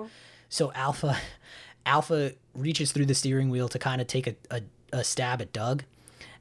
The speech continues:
Speaker 2: And Doug, as he does that, puts, like, one of those cones that you put on dogs to prevent them from, like, scratching themselves.
Speaker 1: Yeah, they call it the cone of shame.
Speaker 2: Yeah, they call it the cone of shame. And so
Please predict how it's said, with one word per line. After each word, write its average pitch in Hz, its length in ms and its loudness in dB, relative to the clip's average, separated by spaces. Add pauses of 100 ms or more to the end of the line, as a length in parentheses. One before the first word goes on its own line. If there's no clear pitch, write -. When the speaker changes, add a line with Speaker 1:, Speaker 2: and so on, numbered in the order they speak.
(120)
Speaker 2:
And 123 480 0
Doug, 135 480 2 (120)
as 131 180 -2
he 135 80 -2
does 131 240 -2
that, 113 180 -4
puts, - 220 -2
like, 127 100 -2
one 131 120 -2
of 123 40 -2
those 120 160 -2
cones 135 440 0
that 123 100 -2
you 120 60 -8
put 135 160 0
on 123 180 -2
dogs 123 380 0
to - 80 -8
prevent 120 320 -4
them 127 120 0
from, 120 160 -4
like, 113 160 -4
scratching 117 440 -2
themselves. 139 480 4 (280)
Speaker 1:
Yeah, 196 160 -4
they 208 120 -4
call 254 140 8
it 240 40 0
the 247 80 -4
cone 220 240 2
of 202 80 2
shame. 196 400 2
Speaker 2:
Yeah, 143 80 6
they 131 80 2
call 143 220 2
it 139 80 -2
the 143 40 0
cone 135 200 2
of 123 40 2
shame. 131 320 0
And 123 160 -4
so 127 360 0